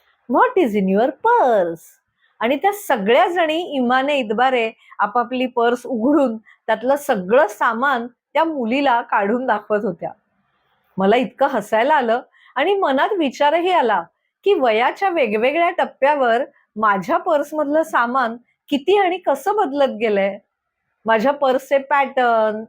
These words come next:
आकार, साईज याच्यामध्ये सुद्धा किती फरक पडलाय. सोळा वर्षांची होते मला आठवते, तेव्हा मी डोंबिवलीपासनं दादरला रुईया कॉलेजपर्यंत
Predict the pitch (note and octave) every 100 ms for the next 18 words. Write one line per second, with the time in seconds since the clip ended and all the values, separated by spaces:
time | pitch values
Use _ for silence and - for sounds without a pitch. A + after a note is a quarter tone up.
0 | - C4+ C#4 C4 A#3 A3 G#3+ G#3+ - C4+
1 | B3 A#3+ A3+ A3 G#3+ A3+ G3+ F#3 C4 C#4+
2 | C4 C#4 C4 A3+ D#4 C4 - - E4 G4
3 | C4+ B3+ - G#3 G3 F#3 F#3+ _ _ _
4 | _ _ _ _ _ _ _ _ _ -
5 | - C4 C#4 F4+ F#4 - D#4+ D#4 D4 D4
6 | G3+ G3+ G3 G3 F#3+ D#3+ F#3 F3 A#3+ G4
7 | _ _ _ B3 B3 C#4 D4 D4 A#3 C#4
8 | B3+ A3 G#3 C4 D4 D#4+ D#4 C#4 D#4 D4+
9 | B3 G3 A3+ D4 D4 B3 A3+ G#3+ B3+ D4+
10 | C4+ B3 - B3+ A3 A#3 C4+